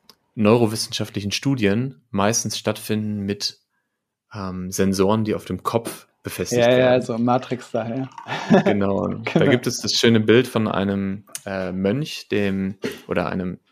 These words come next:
Speaker 1: buddhistischen Lehrer, der angeschlossen wird an so ein Gerät
Speaker 2: Ja.
Speaker 1: und dann, dann sagt, "Warum messt ihr meinen Kopf und nicht mein Herz?" <laughs> Und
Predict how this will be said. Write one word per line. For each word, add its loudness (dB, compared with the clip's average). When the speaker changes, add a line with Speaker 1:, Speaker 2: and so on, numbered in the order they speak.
Speaker 1:
buddhistischen -4
Lehrer, 2
der -4
angeschlossen 0
wird 0
an -6
so -6
ein -8
Gerät -4
Speaker 2:
Ja. 6
Speaker 1:
und -6
dann, -4
dann 0
sagt, -2
"Warum 2
messt -2
ihr -2
meinen -4
Kopf -4
und -8
nicht -10
mein -8
Herz?" -10
<laughs> -4
Und 0